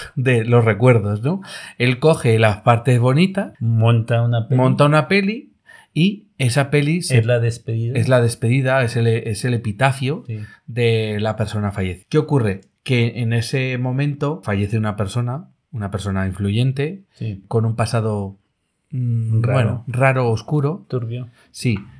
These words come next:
Speaker 1: eh, Jim Caviezel quiere esclarecer los sucesos de la vida de este, de este personaje, ¿no? Y entonces, pues, eh,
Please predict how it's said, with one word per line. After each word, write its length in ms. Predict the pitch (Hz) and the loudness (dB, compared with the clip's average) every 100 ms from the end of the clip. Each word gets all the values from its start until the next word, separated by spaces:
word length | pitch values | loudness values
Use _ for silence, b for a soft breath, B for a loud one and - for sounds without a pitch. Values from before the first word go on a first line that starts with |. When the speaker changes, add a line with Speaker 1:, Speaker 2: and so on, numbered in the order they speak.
| - | -14
Speaker 1:
eh, 340 | - 117 110 104 | -2 0 0 0
Jim 180 | 123 117 | 0 0
Caviezel 560 | 127 117 110 120 110 - - _ _ _ _ - | -2 -2 0 -2 -4 -8 -20 _ _ _ _ -8
quiere 500 | 127 117 113 110 - _ _ | -2 0 0 -2 -10 _ _
esclarecer 840 | 113 - 120 110 104 101 123 104 - _ - | -6 -2 2 2 2 2 2 0 -4 _ -10
los 560 | 110 104 101 101 98 | -4 0 0 0 -2
sucesos 580 | 104 104 120 117 107 - | -4 -2 0 0 0 -2
de 260 | 107 101 98 | -2 0 0
la 120 | 98 | 0
vida 240 | 113 110 | 2 0
de 80 | 104 | 0
este, 520 | 104 - 104 101 98 | -4 -4 -6 -4 -6
de 80 | 98 | -8
este 260 | 98 113 101 | -8 -4 -4
personaje, 640 | 101 98 123 135 147 185 B B B B _ | -4 -2 0 0 -2 -6 B B B B _
¿no? 220 | 127 185 - | -8 -8 -6
Y 200 | 131 123 | -2 0
entonces, 580 | 117 120 120 139 143 b b b b _ - | 0 0 0 0 -2 b b b b _ 0
pues, 540 | 123 113 110 98 - | 4 4 2 -2 -6
eh, 720 | 117 110 101 98 95 95 95 | -6 -4 -4 -4 -6 -8 -10